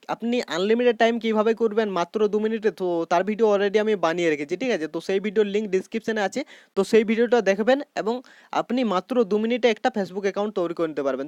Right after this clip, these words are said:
তো দু মিনিটও লাগবে না, আপনার just এক মিনিটে কিন্তু আপনি একটা Facebook অ্যাকাউন্ট তৈরি করে নিতে পারবেন। তো সেই ভিডিওটা আপনারা দেখে নেবেন, তো সেই ভিডিওর লিংক ডেসক্রিপশনে দিয়ে দিয়েছি। তো আপনারা আনলিমিটেড টাইম Facebook অ্যাকাউন্ট তৈরি করতে পারবেন। তো একটা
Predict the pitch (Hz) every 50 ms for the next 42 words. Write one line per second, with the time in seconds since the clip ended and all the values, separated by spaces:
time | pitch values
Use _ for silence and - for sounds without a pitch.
0 | - 208 202 185 175 185 190 196 208 220 214 233 226 208 185 180 190 214 226 240
1 | 320 - - - - _ - 147 - 220 220 202 - - - - - 170 180 190
2 | 214 220 226 233 226 247 220 240 233 226 214 196 233 269 359 - _ _ _ -
3 | - - - 226 - 202 190 190 196 226 214 202 196 - 220 233 220 - 226 226
4 | - 202 180 185 180 170 151 170 160 156 143 139 147 156 - 180 - 214 202 202
5 | 226 208 233 233 220 233 208 196 214 220 214 214 185 190 190 - 240 226 233 247
6 | 240 - 208 185 214 196 190 208 190 220 208 208 196 208 214 190 196 190 - -
7 | 226 - - 226 220 208 185 180 208 220 208 233 233 208 269 320 - - - -
8 | - _ _ _ 170 165 165 165 - 226 220 220 226 226 208 185 185 196 214 220
9 | 226 226 233 214 233 220 220 220 214 208 190 202 220 214 208 220 220 220 196 208
10 | 202 208 214 220 220 214 233 226 226 214 240 240 226 - 190 185 180 180 170 -
11 | - - - - _ - 160 - -